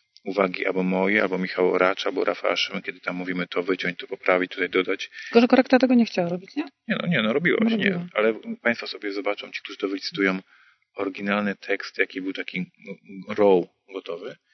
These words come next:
Speaker 1: Mm, więc przeróżne rzeczy na tą licytację przygotowałem. Dla fanów Neuroshimy także będę miał Neuroshimę kuloodporną, e, czyli to takie słynne, słynne wydanie z metalową okładką. Opowiadałem o produkcji tego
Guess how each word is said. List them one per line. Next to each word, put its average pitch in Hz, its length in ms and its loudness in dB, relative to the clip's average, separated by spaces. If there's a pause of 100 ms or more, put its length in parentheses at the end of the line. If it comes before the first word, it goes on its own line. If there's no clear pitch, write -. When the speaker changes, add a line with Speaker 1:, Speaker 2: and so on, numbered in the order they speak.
(540)
Speaker 1:
Mm, 101 440 -4 (160)
więc 107 240 -4 (140)
przeróżne 113 460 -6 (480)
rzeczy 98 240 -6
na 92 60 -18
tą 95 180 -6 (140)
licytację - 320 -6
przygotowałem. 92 680 -4
Dla 92 100 -6
fanów 101 240 -4
Neuroshimy 95 400 -6
także 95 280 -8
będę 95 220 -10
miał 92 240 -8 (640)
Neuroshimę 98 560 -4
kuloodporną, 95 800 -2 (600)
e, 92 680 -4 (220)
czyli 92 220 -6
to - 220 -4
takie 92 280 -8
słynne, 104 460 -6
słynne 98 300 -8
wydanie 92 340 -2
z - 60 -12
metalową 95 440 -2
okładką. 95 520 -8 (680)
Opowiadałem 92 400 -4
o 92 140 -8 (140)
produkcji 95 280 -10
tego 90 340 -12